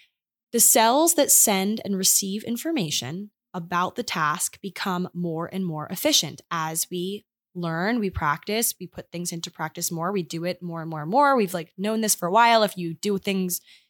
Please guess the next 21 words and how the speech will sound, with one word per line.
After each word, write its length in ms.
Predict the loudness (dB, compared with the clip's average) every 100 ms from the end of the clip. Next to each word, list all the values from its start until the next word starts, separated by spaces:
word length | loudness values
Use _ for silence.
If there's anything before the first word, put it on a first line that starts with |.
| _ _
if 100 | -4
you 100 | 0
do 160 | 2 4
something 540 | 4 2 2 0 0 0
many, 280 | 0 0
many 220 | -2 -4 0
times, 480 | 2 4 4 0
you 120 | -2 -4
ultimately 400 | -4 -6 -8 -12
get 200 | -14 -2
better 380 | -2 0 -4 -6
and, 320 | -8 -8 -10 _ -20 -20 _ _ -6
you 100 | -4
know, 140 | -4
it 100 | -8
becomes 320 | -10 -8 -6
easier 360 | -4 -2 -2 -4
for 140 | -4
you, 340 | -6 -6 -8 -12 _ _ -14
et 100 | -6
cetera. 320 | -4 -6 -12